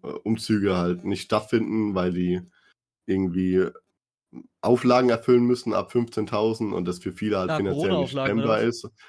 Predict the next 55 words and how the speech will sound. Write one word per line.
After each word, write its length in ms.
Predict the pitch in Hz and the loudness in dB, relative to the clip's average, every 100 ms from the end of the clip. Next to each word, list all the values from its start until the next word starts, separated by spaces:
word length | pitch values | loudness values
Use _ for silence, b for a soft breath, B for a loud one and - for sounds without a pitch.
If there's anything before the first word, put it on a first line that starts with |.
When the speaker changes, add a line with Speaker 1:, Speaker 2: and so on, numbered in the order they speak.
| b | b
Speaker 1:
Ja, 220 | 98 95 92 | -2 0 2
genau, 280 | 92 90 | 0 0
das 180 | 90 87 | -2 -4
für 180 | - 95 | -4 -6
viele 520 | - 107 101 95 90 - | -4 -2 0 0 -4 -4
finanziell 320 | 101 95 95 | -4 -2 -2
nicht 120 | 90 | -2
stemmbar 360 | 107 110 117 113 | -2 0 2 2
ist. 200 | 117 - B B _ _ - | -2 -4 B B _ _ -4
So, 180 | 95 - | 0 2
ich 260 | 117 - | 0 -2
persönlich, 760 | - 95 101 107 107 101 - - | -2 0 2 4 4 2 -2 -10
also 220 | 87 90 90 | -6 -4 -2
tangiert 440 | 110 110 113 127 | 0 2 2 2
mich 140 | 110 | 0
nicht 140 | 98 92 | -4 -4
so 120 | 95 | -4
krass. 300 | 90 92 90 | -4 -4 -2
Wir 60 | 95 | 0
haben 100 | 104 | 0
jetzt 140 | 107 | 0
im 80 | 104 | -2
Kindergarten 560 | 95 131 131 110 104 113 | 0 2 4 2 0 0
haben 200 | 104 101 | -2 0
wir 280 | 101 101 - | 0 0 -2
irgendwie, 480 | 95 95 95 90 B B | -4 -2 -4 -4 B B
wo 120 | 98 98 | -2 0
wir 220 | 92 - | 0 -2
uns 140 | 101 | -2
verkleiden 600 | 95 90 95 98 98 95 | -4 -2 0 0 0 -2
und 120 | 90 | -2
das 260 | 87 87 - _ _ | -4 -6 -14 _ _
finde 180 | 107 107 | -4 0
ich 60 | |
eigentlich 160 | 101 92 | -2 -2
ganz 180 | 92 - | -6 -2
cool 120 | 123 120 | 0 0
für 100 | 101 | -2
die 80 | |
Kinder. 400 | 95 120 120 107 B B B _ _ | 0 2 2 0 B B B _ _
Aber 200 | 87 90 | -4 -2
so 120 | 92 | -2
persönlich, 640 | 90 92 82 92 101 92 90 | -2 -2 0 0 2 0 -4
ich 120 | 90 | -6
war 80 | 92 | -6
das 100 | 87 | -4
letzte 220 | 95 - 92 | -6 -4 -4
Mal 120 | 87 | -4
vor 140 | 82 | -4
Jahren 420 | 85 90 98 101 | -2 0 0 -2
in 160 | 90 87 | -2 -2
Mainz, 380 | 87 107 113 - | 0 2 0 0
war 140 | 101 | 0
ich 140 | 98 101 | 0 -2
mal 320 | 98 98 | -2 -2